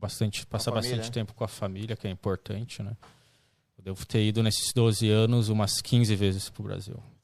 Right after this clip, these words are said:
Speaker 2: Ô, louco, bicho.
Speaker 1: É. A primeira vez demorou quase quatro anos.
Speaker 2: E, Jonas,
Speaker 1: Depois
Speaker 2: ag-,
Speaker 1: quase
Speaker 2: agora
Speaker 1: todo
Speaker 2: tu,
Speaker 1: ano.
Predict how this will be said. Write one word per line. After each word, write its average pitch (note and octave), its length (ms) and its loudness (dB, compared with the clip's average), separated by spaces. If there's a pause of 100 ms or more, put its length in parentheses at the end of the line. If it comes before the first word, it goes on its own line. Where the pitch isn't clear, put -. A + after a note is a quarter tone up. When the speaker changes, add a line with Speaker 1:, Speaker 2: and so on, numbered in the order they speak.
(100)
Speaker 2:
Ô, A#2 120 -14
louco, B2+ 320 -12
bicho. - 220 -20 (200)
Speaker 1:
É. - 140 -10 (480)
A - 80 -2
primeira G#2+ 400 6
vez A2 280 4
demorou A2 560 6
quase A2+ 360 4
quatro A#2 460 -2
anos. C#3+ 580 -8 (340)
Speaker 2:
E, F3 60 -6
Jonas, F#3+ 300 4
Speaker 1:
Depois A#2 160 -2
Speaker 2:
ag-, C#3 100 0
Speaker 1:
quase B2 140 2
Speaker 2:
agora D#3+ 240 2
Speaker 1:
todo A2+ 100 0
Speaker 2:
tu, D3+ 80 -4
Speaker 1:
ano. C3+ 100 -12